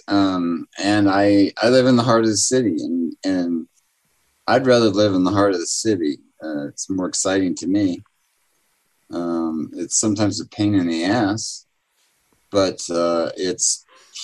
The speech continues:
I live right on the light rail line. <laughs> I, I live right at, I don't know if you know Five Points.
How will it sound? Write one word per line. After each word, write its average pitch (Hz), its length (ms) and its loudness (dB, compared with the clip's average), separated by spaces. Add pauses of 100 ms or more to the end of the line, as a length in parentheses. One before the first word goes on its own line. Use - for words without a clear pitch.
(920)
I 104 120 2
live 104 200 2
right 104 180 6
on 101 120 4
the 98 80 4
light 98 240 4
rail 101 240 6
line. 107 480 2 (960)
<laughs> - 100 -14 (1600)
I, 107 200 -2
I 95 180 -4
live 98 260 0
right 104 220 6
at, - 120 -2
I 87 80 -4
don't 90 160 -2
know 87 60 -2
if 87 100 -12
you 92 80 -2
know 92 140 0
Five 90 320 0
Points. 107 500 -4